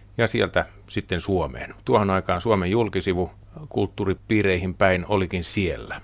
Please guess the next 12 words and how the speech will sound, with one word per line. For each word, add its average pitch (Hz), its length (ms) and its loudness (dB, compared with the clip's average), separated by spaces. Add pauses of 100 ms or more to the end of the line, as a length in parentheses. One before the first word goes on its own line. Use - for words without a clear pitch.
(500)
Ja 92 220 0
Suomen 92 280 0
vanhimmat 98 480 4
rautaesineet, 90 1040 2 (320)
skyyttalaistyyppiset 90 1500 -2 (320)
kaksi 87 440 -2 (100)
kaarvateräistä 90 840 2
tikaria, 92 540 2
on 87 160 -2
tavattu 85 480 0 (380)
Pohjois-Suomesta, 101 880 4 (480)
Savukoskelta, 98 880 4